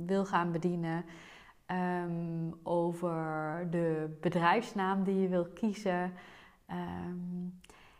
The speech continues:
en ik deel eventjes met jou vandaag hoe ik met dit soort vraagstukken omga. Want uiteraard, eh, gebeurt dat bij mij ook. En ik herken me heel erg daarin dat ik daar, eh,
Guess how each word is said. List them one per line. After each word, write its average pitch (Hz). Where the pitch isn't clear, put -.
en 196
ik 226
deel 190
eventjes 190
met 180
jou 175
vandaag 170
hoe 185
ik 190
met 185
dit 180
soort 175
vraagstukken 185
omga. 190
Want 170
uiteraard, 208
eh, -
gebeurt 202
dat 202
bij 180
mij 175
ook. 180
En 180
ik 180
herken 190
me 190
heel 185
erg 175
daarin 180
dat 175
ik 175
daar, 165
eh, 170